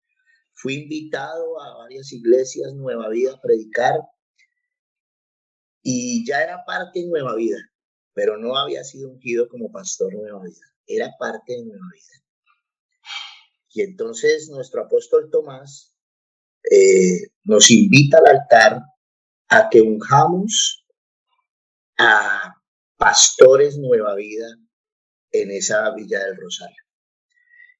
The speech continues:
Y yo le dije al Señor en medio de mi oración, ahí en el altar, le dije, "Señor, ¿cómo voy a ungir si yo no he sido ungido como pastor?".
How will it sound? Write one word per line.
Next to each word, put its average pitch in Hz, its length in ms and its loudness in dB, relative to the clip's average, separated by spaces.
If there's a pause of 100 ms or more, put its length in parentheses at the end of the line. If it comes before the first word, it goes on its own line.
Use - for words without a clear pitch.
(160)
Y 110 600 -4
yo 107 140 2
le 123 80 4
dije 131 260 -4
al 127 100 -6
Señor 110 380 -6
en 117 100 -12
medio 123 280 -12
de 123 80 -12
mi 120 100 -8
oración, 117 540 -8
ahí 113 180 -18
en 113 80 -20
el 120 100 -20
altar, 117 280 -6
le 120 100 -4
dije, 120 160 -2
"Señor, 123 420 -6
¿cómo 180 300 -6
voy 185 180 -2
a 180 60 -6
ungir 123 640 -4 (840)
si 113 420 -6
yo 135 160 -2
no 156 100 -2
he 147 60 -4
sido 151 320 -4
ungido 147 420 -6
como 113 220 -16
pastor?". - 340 -8